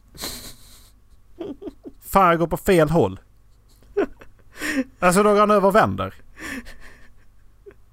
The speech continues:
Ja, sen så stannade en bil vid honom. Ja, då är det civilpolisen. Plocka upp honom. Vi, som sagt,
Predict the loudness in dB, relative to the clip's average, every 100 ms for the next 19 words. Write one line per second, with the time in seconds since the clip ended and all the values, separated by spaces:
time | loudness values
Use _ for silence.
0 | _ _ _ _ -20 _ _ 2 4 4
1 | 4 4 2 4 4 4 4 4 2 2
2 | 2 2 -2 -12 -20 -10 0 4 4 4
3 | 2 0 0 -2 -2 -6 -6 2 4 6
4 | 4 4 2 0 -8 -12 -20 -20 _ _
5 | -20 -20 -20 _ -20 -20 _ _ _ _
6 | _ _ _ _ -20 -20 -20 -20 _ -20
7 | _ _ _ _ _ _ 0 0 0 -8
8 | _ _ _ -6 0 4 4 2 -4